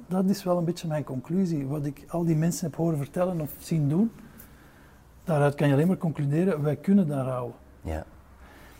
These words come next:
Speaker 1: Zelfs als we het niet op de klassieke manier mogen doen. Dan nog zie ik gesprekspartners ineens voor een paard beginnen zorgen, elke dag, of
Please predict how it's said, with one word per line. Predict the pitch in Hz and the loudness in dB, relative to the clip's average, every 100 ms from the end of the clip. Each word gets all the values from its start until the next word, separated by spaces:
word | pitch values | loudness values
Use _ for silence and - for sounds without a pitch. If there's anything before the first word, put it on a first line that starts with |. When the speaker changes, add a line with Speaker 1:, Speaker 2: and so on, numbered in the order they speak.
| - - - - - | -20 -20 -20 -20 -10
Speaker 1:
Zelfs | - 180 185 156 - - - - - - - - - - | 6 8 8 4 -8 -14 -20 -20 -20 -20 -20 -20 -20 -8
als | 165 175 170 | -2 0 0
we | |
het | 156 | 4
niet | 175 190 | 8 10
op | |
de | 160 | 8
klassieke | 160 160 - 175 165 | 2 0 0 0 0
manier | 156 170 156 | 0 2 2
mogen | 139 131 | 0 0
doen. | 131 117 - - - - - - - - - - - | -4 -8 -12 -20 -20 -20 -20 -20 -20 -20 -20 -20 0
Dan | 147 | 4
nog | 151 175 - - - - - - - | 6 4 2 -10 -14 -20 -20 -20 -14
zie | 208 165 165 | -4 2 2
ik | - - - - - - | 2 -8 -20 -20 -20 -8
gesprekspartners | - 139 165 165 - 160 139 151 139 - - - - - - - - | -4 0 2 2 2 0 0 -2 -2 -8 -12 -16 -20 -20 -20 -12 -2
ineens | 151 160 147 | 2 2 0
voor | - | -2
een | 135 120 | -4 0
paard | 156 151 | 2 2
beginnen | 160 147 165 | 0 2 2
zorgen, | 151 165 165 165 - - - - - - - - | 2 0 -2 -4 -10 -20 -20 -20 -20 -20 -20 -6
elke | 151 151 160 | -2 -2 -2
dag, | 151 160 - - - | -2 -4 -12 -20 -4
of | 151 127 - - | -2 -2 -8 -14